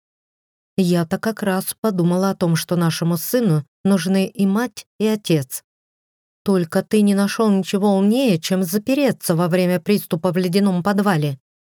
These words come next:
Ты в курсе, что сегодня едва не замёрз? И нечего рычать на меня и на управляющего.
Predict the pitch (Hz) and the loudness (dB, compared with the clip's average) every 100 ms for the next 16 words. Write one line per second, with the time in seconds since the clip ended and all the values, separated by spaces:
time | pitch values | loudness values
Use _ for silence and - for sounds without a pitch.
0 | _ _ _ _ _ 226 208 - - 196 | _ _ _ _ _ 0 0 -4 -4 -2
1 | 254 - - 220 - - 208 - 208 214 | -2 -4 -2 -2 -2 -2 -2 0 0 2
2 | 196 208 185 208 185 185 233 240 180 151 | 2 2 2 0 0 0 0 2 0 -2
3 | - _ _ _ _ _ - 185 180 175 | -10 _ _ _ _ _ -4 0 2 2
4 | 190 - 196 202 208 208 208 208 202 208 | 0 -2 -2 0 0 0 -2 2 2 2
5 | 202 202 202 202 202 202 202 208 202 196 | 2 2 2 2 0 0 0 0 0 0
6 | - 202 202 | -2 -2 -2